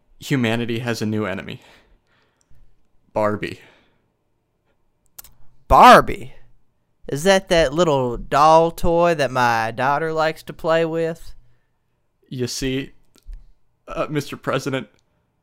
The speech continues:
Speaker 1: I, Robert Oppenheimer, discovered Barbie came to the real world.
Speaker 2: What?
Speaker 1: And I intend to use our full <laughs> nuclear arsenal to defeat this enemy.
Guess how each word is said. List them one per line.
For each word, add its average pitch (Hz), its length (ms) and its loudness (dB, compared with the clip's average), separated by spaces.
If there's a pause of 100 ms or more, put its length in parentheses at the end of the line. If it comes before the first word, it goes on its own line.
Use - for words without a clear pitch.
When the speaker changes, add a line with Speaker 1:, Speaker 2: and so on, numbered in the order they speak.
(480)
Speaker 1:
I, 120 160 0
Robert 123 440 0
Oppenheimer, 120 640 -4
discovered 113 520 -8
Barbie 127 340 -2
came 127 300 -4
to 120 80 -2
the 113 100 -2
real 110 300 -2
world. 107 400 -4 (640)
Speaker 2:
What? 175 220 6
Speaker 1:
And 127 100 -2
I 123 120 4
intend 131 420 -2
to 113 60 -8
use 113 240 -2
our 101 120 2
full - 300 -4
<laughs> - 20 -14
nuclear 131 520 0
arsenal 107 560 -4 (340)
to 127 80 0
defeat 120 340 -2
this 120 160 -4
enemy. 104 400 -6